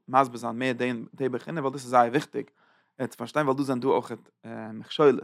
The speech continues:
דו, דו שטארקע מכשלות, דאס מען קען, אה, נישט שלעך ווערן. און עס האט צו טון מיט דיי, מיט דיי סיגיא. איך דארף צו פארשטיין, וואס איך מיין צו זאגן, אז ווען מען פארשטייט, אז געשעט נאר זאכן, לויט וואס ער א כלי, מען גרייט זי.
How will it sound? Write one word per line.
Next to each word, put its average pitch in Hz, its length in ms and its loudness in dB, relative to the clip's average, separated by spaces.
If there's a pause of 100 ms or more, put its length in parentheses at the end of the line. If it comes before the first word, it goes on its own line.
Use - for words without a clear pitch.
(180)
דו, 127 120 -8
דו 120 320 -12 (340)
שטארקע 143 340 4
מכשלות, 117 360 -2
דאס - 260 -12
מען 117 100 -18
קען, 113 320 -10 (160)
אה, 110 180 -18
נישט 151 220 -6
שלעך 120 160 -10
ווערן. 120 220 -10 (560)
און - 280 -16 (160)
עס - 140 -18
האט 123 140 -4
צו - 120 -20
טון - 160 -8
מיט 110 180 -8
דיי, 110 300 -6 (160)
מיט 123 100 -16
דיי 113 120 -2
סיגיא. - 340 -14 (1800)
איך - 60 -20
דארף 160 160 8
צו 151 100 -8
פארשטיין, 135 520 2 (680)
וואס 143 160 -4
איך 120 120 -10
מיין 131 200 6
צו 120 100 -10
זאגן, 120 340 -2 (240)
אז 117 80 -14
ווען 110 180 -6
מען 107 100 -8
פארשטייט, - 800 2
אז 107 280 -10
געשעט 139 360 0
נאר 120 140 2
זאכן, 120 380 -2 (260)
לויט 123 140 -4
וואס 123 140 -6
ער 120 80 0
א - 20 -8
כלי, 123 380 0
מען 107 140 -8
גרייט 113 280 -2
זי. 117 240 -10